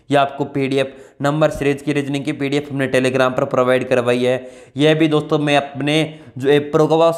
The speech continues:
में बता दूंगा, आगे नेक्स्ट वीडियो में बताऊंगा जो आपकी अन्य चीज़ें होंगी, ठीक है। ये देख सकते हो सारी टेस्ट सीरीज टाइप करके नंबर सीरीज के दोस्तों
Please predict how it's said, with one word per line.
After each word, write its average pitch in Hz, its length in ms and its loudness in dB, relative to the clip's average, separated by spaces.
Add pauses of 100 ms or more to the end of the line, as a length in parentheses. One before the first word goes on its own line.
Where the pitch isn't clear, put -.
में 151 180 -4
बता 127 200 2
दूंगा, 131 200 -2
आगे 139 160 -2 (180)
नेक्स्ट 135 220 -6
वीडियो 123 160 -2
में 104 60 -6
बताऊंगा 110 320 -2
जो 110 160 -2
आपकी 110 300 -4
अन्य 117 220 -2
चीज़ें 101 280 -10
होंगी, 95 160 -8
ठीक - 220 -10
है। 156 280 -6 (320)
ये 123 80 0
देख 113 100 0
सकते 123 120 -4
हो 113 60 -4
सारी 120 220 0
टेस्ट 110 240 -4
सीरीज 98 320 -12 (1800)
टाइप 139 320 2
करके 143 280 2
नंबर 139 300 -2
सीरीज 135 280 -8
के 143 120 -4
दोस्तों 135 400 -2